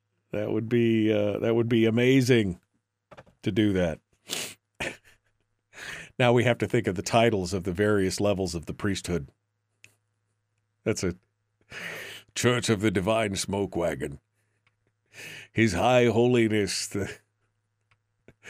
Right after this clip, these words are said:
oh man, the gunslinger extraordinaire. Um, <clears throat> the Hog Father.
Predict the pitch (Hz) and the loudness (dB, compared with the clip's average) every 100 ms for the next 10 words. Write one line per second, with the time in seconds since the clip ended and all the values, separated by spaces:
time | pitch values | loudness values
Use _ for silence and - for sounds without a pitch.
0 | - - - - - - 101 95 - 107 | -14 -12 -14 -14 -6 -2 0 -2 -2 -2
1 | 104 104 98 - - 95 113 120 - 120 | -2 -4 -6 -10 -6 2 2 2 0 2
2 | 110 117 107 90 - 123 110 113 113 117 | 2 2 0 -2 2 4 4 2 0 2
3 | 107 - - - - - _ - 127 120 | -2 -6 -20 -18 -20 -20 _ 2 4 6
4 | 113 110 113 - - - - 139 123 107 | 4 4 0 -8 -8 -6 0 0 2 2
5 | 107 101 - 123 113 95 85 - 71 - | 4 2 2 4 4 0 -2 -2 -2 -2
6 | - 107 - | -2 -4 -6